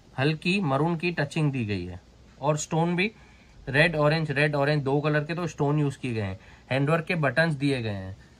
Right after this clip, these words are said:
Pure cambric cotton की ढाई meter की बॉटम दी गई है। चीजें मतलब आला grand quality, printing, designing, look,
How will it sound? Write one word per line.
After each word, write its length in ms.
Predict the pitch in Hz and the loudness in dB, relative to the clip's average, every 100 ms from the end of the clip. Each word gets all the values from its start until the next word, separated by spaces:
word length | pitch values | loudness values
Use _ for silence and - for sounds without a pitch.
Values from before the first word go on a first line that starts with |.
| - | -12
Pure 220 | 151 151 170 | -2 0 0
cambric 400 | 165 151 165 160 | -2 -4 -6 -4
cotton 340 | 156 170 170 | -4 -4 -6
की 100 | 170 | -6
ढाई 220 | 135 143 | -6 -6
meter 240 | 160 170 160 | -6 -6 -8
की 100 | 160 | -8
बॉटम 440 | 123 127 165 165 | -6 -4 -4 -6
दी 100 | 135 | -6
गई 200 | 110 98 | -8 -8
है। 140 | 95 82 - - - - | -10 -14 -20 -20 -20 -10
चीजें 380 | 147 165 220 120 - - - - - | -4 0 -2 -4 -14 -20 -20 -20 -12
मतलब 240 | 139 180 175 | -4 -2 0
आला 280 | 127 151 165 | 2 4 4
grand 520 | 117 117 131 107 98 | 2 -2 -2 -4 -6
quality, 520 | 120 143 147 156 156 | -4 -4 -4 -4 -6
printing, 680 | 151 143 160 156 165 151 123 | -8 -8 -6 -4 -6 -6 -6
designing, 540 | 135 156 170 165 143 | -6 -4 -2 -4 -2
look, 240 | 139 170 | 2 2